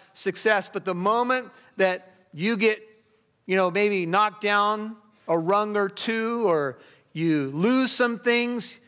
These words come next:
you know, a lot of people will disappear from your life. You can kind of find out who your true friends are when you're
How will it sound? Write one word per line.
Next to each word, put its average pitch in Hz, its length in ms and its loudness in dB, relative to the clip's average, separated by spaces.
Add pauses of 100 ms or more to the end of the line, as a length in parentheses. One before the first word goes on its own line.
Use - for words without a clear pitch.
(140)
you 165 80 -2
know, 170 280 2
a 180 80 -2
lot 180 240 2
of 208 100 -8
people 185 300 -6
will 170 140 -2
disappear 170 600 -2
from 160 220 -6
your 143 160 -2
life. 131 580 -4 (1500)
You 151 100 -8
can 165 160 -2
kind 202 200 0
of 180 100 -6
find 185 280 -2
out 175 160 2
who 165 100 -6
your 160 260 -6
true 185 280 -6
friends 160 400 -4
are 147 240 2
when 131 160 -8
you're 139 380 -2